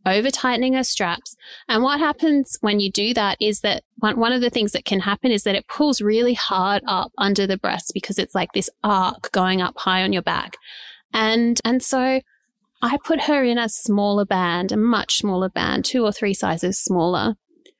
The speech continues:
And she no longer has to undo her bra when she eats. And so she's just, she's just over the moon. She's getting a lot more support and it's significantly more comfortable.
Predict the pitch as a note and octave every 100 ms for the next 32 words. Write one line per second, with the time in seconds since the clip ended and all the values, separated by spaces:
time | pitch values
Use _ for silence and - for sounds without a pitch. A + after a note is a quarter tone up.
0 | _ - A3 A3 C4 C4 C#4 C#4 G#3+ G3+
1 | G#3+ G3+ G3+ - - F#3 G3 G3+ G3+ G3+
2 | - F3+ E3 E3+ C4+ - _ _ G#3 G3+
3 | - G#3 - - - - - _ - A#3
4 | A3+ A3+ G#3 - A3+ - A3+ - - -
5 | _ _ - A#3+ - A#3+ - G#3 G#3 G3+
6 | F#3 - A#3+ A3+ G#3+ G3+ F#3+ G3+ - B3+
7 | C4 A3+ - F3+ F#3+ - _ _ _ _
8 | _ _ _ - G#3 G3 G3 G3 G3 -
9 | G3+ - - - - A#3 G#3 F#3+ - -
10 | G3 G3+ G3 F#3 - F#3 - - - -